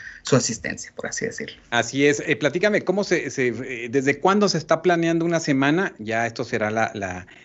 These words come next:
Speaker 2: a partir del ocho de marzo, pero ¿desde cuándo están planeando, eh, este, este ejercicio que ahora entiendo con la pandemia? Bueno, pues lo vamos a, a vivir de manera virtual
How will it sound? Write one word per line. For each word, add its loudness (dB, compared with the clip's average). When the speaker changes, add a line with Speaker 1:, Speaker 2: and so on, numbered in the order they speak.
Speaker 2:
a -6
partir 2
del 4
ocho 2
de 2
marzo, 2
pero 2
¿desde 0
cuándo 0
están -2
planeando, 2
eh, 0
este, 4
este 2
ejercicio 0
que 2
ahora 2
entiendo 0
con 2
la 2
pandemia? 2
Bueno, 0
pues -2
lo 0
vamos -2
a, 0
a -6
vivir 2
de 2
manera 4
virtual 2